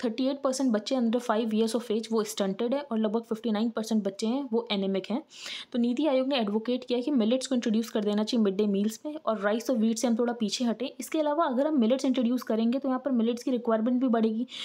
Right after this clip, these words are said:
तो जो फार्मर्स है राइस और व्हीट लगाते हैं, जो राइस है वो बहुत ज़्यादा वाटर गजलिंग क्रॉप होता है,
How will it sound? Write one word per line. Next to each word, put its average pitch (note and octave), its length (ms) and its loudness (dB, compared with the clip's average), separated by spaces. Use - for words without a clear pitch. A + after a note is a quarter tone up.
तो C#4 80 -4
जो D4+ 100 0
फार्मर्स C4 440 0
है A#3+ 140 0
राइस A3 260 2
और B3 80 2
व्हीट A#3 220 0
लगाते G#3+ 320 0
हैं, B3+ 80 0
जो B3 100 2
राइस G#3+ 320 0
है A#3 60 0
वो B3 80 0
बहुत G#3 260 -2
ज़्यादा A#3 240 0
वाटर G#3+ 320 0
गजलिंग G#3+ 340 2
क्रॉप A3 240 0
होता G#3+ 200 0
है, A#3+ 60 -2